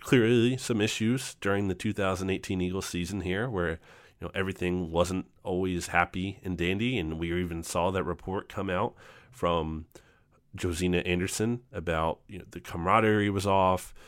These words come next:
And I'm not blaming that on Carson, and I don't think it should be. But that report also had something about Zach Ertz getting targeted too much. And it seemed,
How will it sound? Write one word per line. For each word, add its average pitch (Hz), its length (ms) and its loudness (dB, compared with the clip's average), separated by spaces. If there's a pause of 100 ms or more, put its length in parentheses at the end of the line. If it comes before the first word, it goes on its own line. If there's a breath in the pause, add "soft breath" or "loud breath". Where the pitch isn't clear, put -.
(220 loud breath)
And 147 60 -2
I'm 170 80 4
not 156 160 6
blaming 101 320 0
that 82 120 -2
on 80 180 -4
Carson, 82 440 -2
and 90 100 -2
I 101 80 2
don't 101 140 2
think 104 140 -2
it 82 60 -4
should 90 240 -4
be. 78 340 -2
But 107 280 0
that 104 220 -2
report 107 340 0
also 110 360 0
had 98 200 0
something 107 340 -2
about 87 340 0 (360)
Zach 95 220 0
Ertz 165 220 0
getting 110 220 0
targeted 82 440 -2
too 90 120 -4
much. 78 380 -6 (580 loud breath)
And 85 560 0
it 101 140 -4
seemed, 131 720 0